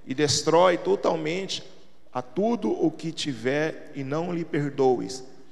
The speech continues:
Porém, matarás desde o homem até a mulher, desde os meninos até aos de peito,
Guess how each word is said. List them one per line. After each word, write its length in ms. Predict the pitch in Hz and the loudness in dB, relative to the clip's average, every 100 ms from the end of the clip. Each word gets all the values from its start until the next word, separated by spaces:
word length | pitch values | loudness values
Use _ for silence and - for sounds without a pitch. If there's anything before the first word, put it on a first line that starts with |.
| - - | -16 0
Porém, 320 | 135 - 165 | 6 6 6
matarás 680 | 175 175 170 156 147 139 - | 2 2 6 10 10 8 4
desde 320 | 147 160 156 | 2 2 2
o 60 | 143 | 4
homem 380 | 139 170 202 185 | 6 6 4 0
até 180 | 170 170 | 0 -2
a 60 | |
mulher, 920 | 180 165 131 120 107 - - - - - | 0 2 4 4 0 -8 -14 -16 -10 0
desde 260 | 143 143 | 2 2
os 100 | 135 | 0
meninos 640 | 135 131 143 175 190 185 - | -2 0 2 2 2 0 2
até 480 | 135 131 147 147 - | 0 2 4 2 4
aos 680 | 147 143 147 143 - - - | 4 6 4 0 -6 -10 -4
de 100 | 151 | -4
peito, 600 | - 143 143 139 - | 0 0 0 -4 -10